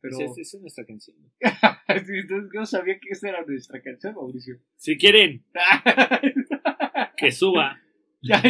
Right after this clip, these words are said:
Speaker 1: que suba.
Speaker 2: porque puedo subir un video a Instagram de Choco y yo bien pedos
Speaker 1: Qué
Speaker 2: cantando
Speaker 1: raro.
Speaker 2: una canción.
Speaker 1: <laughs> Cantando una canción.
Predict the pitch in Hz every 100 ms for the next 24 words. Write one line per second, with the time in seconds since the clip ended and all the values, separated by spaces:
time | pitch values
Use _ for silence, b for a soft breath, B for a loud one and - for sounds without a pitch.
0 | 247 294 156 - 220 202 170 190 196 233
1 | 254 226 214 185 175 151 160 165 170 185
2 | 190 208 285 - B B B 160 175 180
3 | 165 170 185 180 156 131 123 127 127 -
4 | 170 170 165 165 156 147 160 127 120 -
5 | _ _ _ - 151 180 170 170 175 175
6 | 151 139 113 185 254 - _ _ _ _
7 | _ _ _ - 190 208 208 190 - -
8 | 196 - - 165 160 143 - 123 127 143